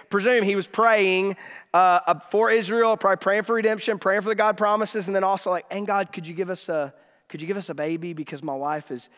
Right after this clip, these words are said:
she's still bearing." You know, I'm praying for this. This is a moment to pray, like, in the temple. And the angel shows up and says, "Your prayers have been answered. Your wife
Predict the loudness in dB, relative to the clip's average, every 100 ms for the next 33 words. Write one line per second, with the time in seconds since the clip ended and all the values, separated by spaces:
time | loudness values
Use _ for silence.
0 | _ -20 -16 -6 -4 -2 -2 0 -2 -2
1 | -2 -4 -6 -8 -6 -6 -4 0 0 0
2 | -2 0 0 -2 -6 -6 -8 -10 -10 -4
3 | -6 -6 -18 -20 -20 -20 _ _ _ _
4 | -12 -6 -4 -4 -6 -6 -4 -2 -4 -6
5 | -10 -12 _ _ _ -8 -6 -6 -8 -2
6 | -2 -2 -4 -8 -18 _ -10 -10 -6 -8
7 | -6 -8 -10 -12 -12 -10 -8 -2 -2 -2
8 | -4 -10